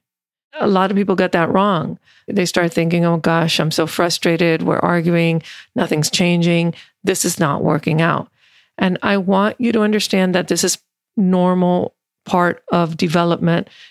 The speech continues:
in humans. There's gonna be those moments where we're stuck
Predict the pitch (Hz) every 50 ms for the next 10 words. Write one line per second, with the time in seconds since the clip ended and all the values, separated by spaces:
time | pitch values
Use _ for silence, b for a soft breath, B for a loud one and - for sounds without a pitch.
0 | B B - 180 175 160 - 202 208 240 240 202 147 117 120 - - - - B
1 | B B B B - 202 190 175 175 165 202 196 196 196 175 165 190 185 175 175
2 | 180 180 175 170 - 190 185 208 214 185 165 165 170 - - - - 180 170 165
3 | 170 180 190 180 180 185 175 - - - 175 151 156 160 - - -